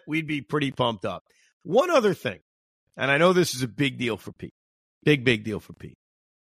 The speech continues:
That the New York Yankees are hot to trot to go out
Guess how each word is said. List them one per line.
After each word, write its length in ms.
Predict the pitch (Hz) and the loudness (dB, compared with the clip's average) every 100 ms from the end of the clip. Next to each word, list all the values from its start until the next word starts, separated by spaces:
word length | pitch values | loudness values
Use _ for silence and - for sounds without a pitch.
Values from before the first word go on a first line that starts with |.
| _ | _
That 420 | 135 135 131 - | 0 2 0 -2
the 80 | 127 | -6
New 80 | 139 | -4
York 380 | 175 175 165 - | 0 0 -2 -2
Yankees 580 | 123 113 - 101 104 - | -2 -4 -6 -10 -10 -8
are 280 | 117 113 104 | -2 -2 -2
hot 440 | - - 143 98 - _ - | -6 -2 0 0 -4 _ -14
to 100 | 110 | -12
trot 460 | - - 104 80 - _ _ _ _ _ _ | -10 -6 -4 -6 -10 _ _ _ _ _ _
to 80 | 131 | -14
go 360 | 92 135 160 156 | -6 -2 0 0
out 340 | 117 107 110 | 0 -2 -6